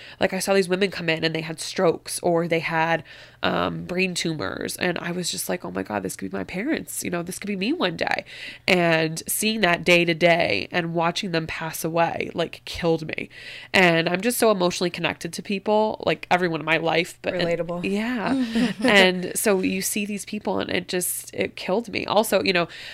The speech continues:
Speaker 1: I, um, you know, like I said, I had grandparents who were sick and I was so close with my grandparents. And again, losing them brought on a lot, a lot of anxiety too. But, like, I would look at these patients and I would see my grandparents and it just would, like, kill me being there every day, watching them,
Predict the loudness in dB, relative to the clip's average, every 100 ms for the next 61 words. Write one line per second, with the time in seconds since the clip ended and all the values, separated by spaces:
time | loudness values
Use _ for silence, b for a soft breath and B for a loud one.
0 | B 0 2 2 0 2 2 4 2 -2
1 | -8 -14 _ _ _ _ _ _ -20 -6
2 | 0 2 4 4 4 4 2 4 4 4
3 | 0 0 -2 -2 0 0 0 0 -2 2
4 | 2 2 0 -2 0 -4 -4 -8 -8 -4
5 | -4 -2 -4 -4 -6 -6 -4 -2 -2 -2
6 | -4 -2 -2 -2 -2 -4 -4 -4 -4 -4
7 | -8 -8 -2 -2 -2 -4 -4 -4 -2 -2
8 | 0 0 0 -4 B B 2 4 2 -2
9 | -2 -8 -10 -8 -8 -6 -4 -6 -6 -6
10 | 0 0 2 2 2 -2 -8 -8 -8 -8
11 | -6 -8 -6 -4 -2 -4 -8 -6 2 2
12 | 2 -2 -4 -8 0 0 2 2 4 2
13 | 2 4 2 4 2 2 -4 -2 -2